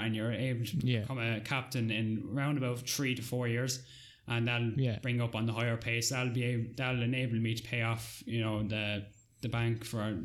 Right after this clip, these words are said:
Speaker 1: the loans and et cetera. That'll be able, uh, that'll help me to pay for all this, 'cause it is quite an expensive, uh,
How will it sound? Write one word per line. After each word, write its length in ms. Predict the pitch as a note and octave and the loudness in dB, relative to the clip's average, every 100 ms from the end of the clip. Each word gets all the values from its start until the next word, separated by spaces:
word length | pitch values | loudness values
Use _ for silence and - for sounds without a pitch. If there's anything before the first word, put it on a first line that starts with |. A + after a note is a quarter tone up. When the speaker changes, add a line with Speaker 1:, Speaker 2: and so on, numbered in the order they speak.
| A2+ G2 | -2 -2
Speaker 1:
the 120 | A2+ | -2
loans 600 | A2 G#2+ A2 A2 G#2+ G#2 - - - - | 0 0 2 2 0 -4 -6 -20 -20 -6
and 300 | G#2+ G2+ G2 | 0 0 0
et 140 | G#2+ | 0
cetera. 320 | - A2+ G2+ A2+ | 0 0 0 0
That'll 320 | A2 G#2+ G#2+ | 0 2 0
be 180 | - A#2+ | 0 2
able, 260 | A#2+ A#2 A2+ - - - - - - | 2 0 -4 -8 -16 -18 -20 -18 -8
uh, 80 | A2+ - | -8 -8
that'll 280 | A#2 A2+ A2 | -4 0 0
help 180 | B2 C3 | 0 0
me 120 | A#2 | 0
to 100 | A#2 | 0
pay 240 | - B2+ B2 | 0 -2 0
for 180 | B2 | -2
all 160 | A2+ A2+ | 0 2
this, 320 | B2 B2 - | 0 0 -2
'cause 220 | - A2 | -2 0
it 100 | A2+ | 0
is 220 | B2 B2+ B2 | 0 0 0
quite 300 | B2 A#2 A2+ | 0 -2 0
an 80 | |
expensive, 640 | A2 - B2+ A#2 A2+ G#2 G#2+ | -2 -2 0 0 0 -2 0
uh, 200 | A2 | -2